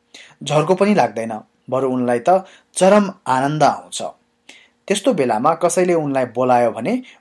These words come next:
उनी अचाकले रिसाउँछिन्। त्यसैले अरूले उनलाई नबोलाइदिउन् भनेर उनी सबै काम धन्दा सकेपछि मात्र यसरी बस्ने गर्छिन्।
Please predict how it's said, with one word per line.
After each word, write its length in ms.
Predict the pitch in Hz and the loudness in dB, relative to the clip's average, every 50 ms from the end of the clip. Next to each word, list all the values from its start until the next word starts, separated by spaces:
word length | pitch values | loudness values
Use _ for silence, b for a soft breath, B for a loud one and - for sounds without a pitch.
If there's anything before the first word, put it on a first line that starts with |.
| B | B
उनी 340 | 143 156 165 156 139 127 127 - _ _ _ _ _ _ _ _ _ - | -8 -6 -4 -4 -4 -6 -8 -12 _ _ _ _ _ _ _ _ _ -4
अचाकले 720 | - - - - - - - _ _ _ 160 180 220 208 | -4 -4 -2 -6 -8 -8 -10 _ _ _ -2 0 0 0
रिसाउँछिन्। 640 | 160 139 127 - 113 107 110 - - 120 113 110 107 - _ _ _ _ _ _ _ _ _ _ _ _ _ _ _ | 0 -2 -4 -4 -6 -6 -6 -10 -10 -10 -10 -12 -14 -14 _ _ _ _ _ _ _ _ _ _ _ _ _ _ _
त्यसैले 460 | - 220 220 - 190 135 123 165 208 214 B B B B | -4 -2 0 0 0 0 2 2 0 0 B B B B
अरूले 240 | - 202 240 240 247 | 0 2 2 4 2
उनलाई 320 | 240 214 180 156 143 131 123 | 2 2 2 0 0 0 0
नबोलाइदिउन् 800 | 127 147 156 156 151 139 131 123 120 117 120 123 127 139 151 160 b b b b b b _ | 0 0 0 0 2 2 2 2 0 -2 -4 -4 -4 -4 -6 -8 b b b b b b _
भनेर 280 | 123 120 117 117 113 120 127 123 123 131 - - _ _ _ - | -10 -8 -8 -4 0 2 2 2 2 0 -4 -8 _ _ _ -10
उनी 180 | 127 123 120 113 107 104 - _ _ _ _ _ | -8 -6 -6 -8 -10 -14 -20 _ _ _ _ _
सबै 300 | - - 190 180 220 214 | -4 -2 2 2 2 0
काम 260 | 214 156 135 120 113 110 | 0 -2 -6 -6 -6 -10
धन्दा 260 | 107 104 110 110 107 | -12 -10 -8 -6 -6
सकेपछि 500 | - - 107 - - 120 - 120 - 123 | -6 -6 -10 -10 -12 -14 -14 -12 -10 -10
मात्र 500 | 117 117 127 131 - - _ _ - 165 | -4 -2 -2 -2 -4 -6 _ _ -2 0
यसरी 280 | 143 123 - - 120 123 | 0 0 0 -4 -6 -8
बस्ने 280 | 123 117 - - 120 117 | -6 -8 -10 -10 -12 -12
गर्छिन्। 440 | - 107 104 - - 117 117 113 | -12 -12 -12 -12 -14 -14 -16 -18